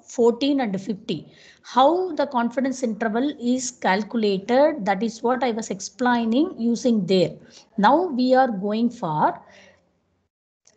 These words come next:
uh, look at here, home market value, ninety-five percent confidence interval for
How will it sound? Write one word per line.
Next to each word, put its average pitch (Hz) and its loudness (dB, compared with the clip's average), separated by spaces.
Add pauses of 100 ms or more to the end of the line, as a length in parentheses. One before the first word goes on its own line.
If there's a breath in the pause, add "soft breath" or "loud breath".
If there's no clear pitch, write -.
uh, 190 2
look 240 0
at 254 4
here, 254 0
home 277 4
market 254 0
value, 185 -2
ninety-five 240 -2
percent 247 -6
confidence 220 -4
interval 208 -2
for 214 0